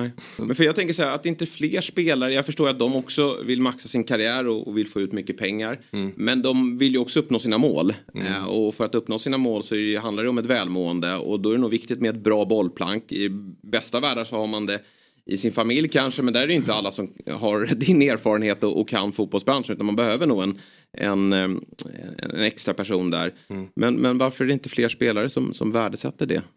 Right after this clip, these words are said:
Speaker 2: Eh, först och främst det du säger, eh, det här med att man har sina mål.
Speaker 1: Ja.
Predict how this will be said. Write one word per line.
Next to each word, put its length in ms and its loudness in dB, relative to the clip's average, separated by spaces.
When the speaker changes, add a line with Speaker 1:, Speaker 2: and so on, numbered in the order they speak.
Speaker 2:
Eh, 120 -2
först 280 2
och 80 2
främst 240 0
det 100 4
du 100 0
säger, 600 4
eh, 520 0
det 100 0
här 100 0
med 160 0
att 100 -8
man 120 -2
har 120 -2
sina 180 0
mål. 420 0
Speaker 1:
Ja. 260 -2